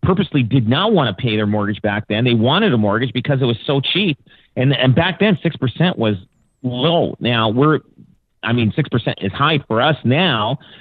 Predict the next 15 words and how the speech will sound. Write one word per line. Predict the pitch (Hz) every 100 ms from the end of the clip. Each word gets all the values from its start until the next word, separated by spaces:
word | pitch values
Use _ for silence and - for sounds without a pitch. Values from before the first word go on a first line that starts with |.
| - _
but | - 165 123 -
back | 139 139
then, | 160 180 156
six | 139
percent | 143 - 127 120
was | 120
a, | 104 104 98
a | 107
super | - 143 113
deal. | 104 139 104 95
So | 131 120 113 - - - - -
again, | 147 139 180 196 196 - -
like | 139 147
I | 165 143
said, | 139 127 123